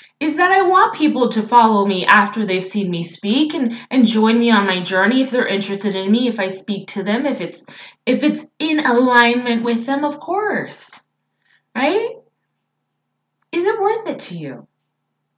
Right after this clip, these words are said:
Is it worth you, is it worth it not going the way you thought it was gonna go?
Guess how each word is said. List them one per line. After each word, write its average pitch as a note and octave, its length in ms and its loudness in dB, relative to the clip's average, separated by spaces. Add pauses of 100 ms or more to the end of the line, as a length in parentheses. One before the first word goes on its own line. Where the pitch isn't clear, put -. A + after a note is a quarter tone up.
(200)
Is C4+ 140 -2
it D#4+ 180 -6
worth D#4+ 420 -4
you, C#4+ 600 -4
is C#4 180 0
it D4 160 -2
worth D4+ 240 0
it B3+ 140 0
not A#3 260 4
going B3+ 240 -2
the A#3 60 -2
way A3 120 0
you G#3 140 0
thought F3+ 280 0
it - 60 -6
was E3 120 -10
gonna D#3 180 -10
go? - 320 -10